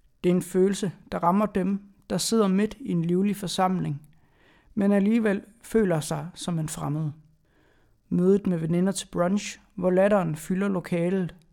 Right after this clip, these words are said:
kan pludselig føles som et skudtelt, hvor man er fanget i sin egen boble af isolation. For mange er sociale medier et dobbeltsidigt sværd. På den ene side kan det skabe forbindelser,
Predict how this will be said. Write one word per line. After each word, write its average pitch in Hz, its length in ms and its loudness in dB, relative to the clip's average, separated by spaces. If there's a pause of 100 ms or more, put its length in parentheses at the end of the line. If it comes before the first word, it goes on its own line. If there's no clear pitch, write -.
(320)
kan 202 120 -4
pludselig 226 460 0
føles 190 420 -2
som 160 240 -2
et 156 140 -6
skudtelt, 214 680 -4 (640)
hvor 196 120 0
man 175 180 0
er 165 60 -2
fanget 180 540 -2
i 202 100 -6
sin 175 240 -4
egen 170 280 -4
boble 165 440 -6 (180)
af - 140 -10
isolation. 151 800 -6 (480)
For - 220 -4
mange 170 380 -2 (100)
er - 100 -12
sociale 185 460 -2
medier 175 440 -2 (360)
et - 180 -12
dobbeltsidigt 185 560 -2
sværd. 160 400 -6 (1200)
På 196 120 -2
den 185 120 0
ene 208 200 4
side 190 420 -2
kan - 160 -8
det 160 100 -6
skabe 175 300 -8
forbindelser, 175 640 -2